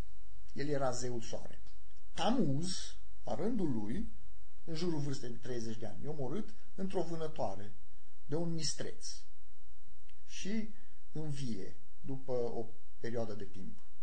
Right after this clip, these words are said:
Și toate lucrurile astea învie, deci în, în mod miraculos. Toate lucrurile astea îs sărbătorite în așa numita religie a misterelor babiloniene. Misterele babiloniene,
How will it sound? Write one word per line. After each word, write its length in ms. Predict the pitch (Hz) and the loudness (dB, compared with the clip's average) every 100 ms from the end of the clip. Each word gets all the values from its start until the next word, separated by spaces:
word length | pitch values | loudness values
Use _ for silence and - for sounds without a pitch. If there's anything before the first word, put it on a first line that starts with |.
| - - - - - - - - - - - - - - | 0 0 0 0 0 0 0 0 0 0 0 0 0 0
Și 120 | - 143 | 0 0
toate 280 | 240 254 | 0 2
lucrurile 460 | 240 254 - 170 117 | 2 2 0 0 0
astea 380 | 131 - 185 - | 0 0 0 -2
învie, 520 | - 180 147 120 98 - | 0 0 0 0 0 -2
deci 260 | 127 - | -2 -2
în, 260 | 135 139 147 | -2 0 0
în 140 | 143 143 | 0 0
mod 180 | 139 | 0
miraculos. 440 | 127 117 110 110 104 - - - | 0 -2 0 0 0 0 0 0
Toate 220 | 208 208 | 0 0
lucrurile 460 | 233 233 220 165 127 | 0 0 0 0 0
astea 480 | 107 110 - 143 - | 0 0 0 0 0
îs 180 | 190 - | 0 2
sărbătorite 880 | 214 160 139 - 107 120 - 190 143 | 2 0 0 0 0 0 0 0 0
în 80 | |
așa 540 | 127 120 170 175 - - - - - - - - | 0 0 0 0 0 -2 -2 -2 0 0 -2 -2
numita 540 | 139 135 170 220 165 127 | 0 0 0 0 0 0
religie 760 | 117 117 151 202 165 175 165 | 0 0 0 0 0 0 -2
a 60 | 117 | -2
misterelor 800 | 117 113 - 147 151 139 135 127 | -2 0 0 0 0 0 0 0
babiloniene. 1000 | - 110 117 117 113 113 107 - - - - - - - - - | 0 0 0 0 0 0 0 0 0 0 -2 0 0 0 0 0
Misterele 580 | 113 107 - 165 165 147 | 0 0 0 0 0 0
babiloniene, 880 | 120 110 113 110 107 110 101 - | 0 0 0 0 0 0 0 0